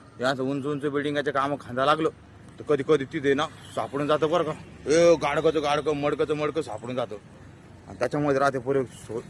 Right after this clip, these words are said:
जुने हिरे, काय म्हणते, हिरे, मोती, जवाहरात. तसं महिमा आहे ती काय ना, मला दिवाळीला होऊन जाईन काहीतरी. पण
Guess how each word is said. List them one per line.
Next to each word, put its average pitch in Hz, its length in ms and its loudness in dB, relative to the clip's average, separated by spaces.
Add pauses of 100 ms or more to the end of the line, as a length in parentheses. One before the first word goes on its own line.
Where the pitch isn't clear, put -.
(140)
जुने 143 260 0
हिरे, 135 720 2 (760)
काय 127 120 -2
म्हणते, 120 200 -6
हिरे, 127 420 4
मोती, 127 500 -2
जवाहरात. 135 540 2 (540)
तसं 127 140 -2
महिमा 156 440 2
आहे 156 140 4
ती 156 120 -8
काय 165 160 2
ना, 165 100 -6
मला 135 240 -2 (680)
दिवाळीला 151 380 6
होऊन 123 220 4
जाईन 151 220 2 (580)
काहीतरी. 156 340 0 (1160)
पण 120 60 -14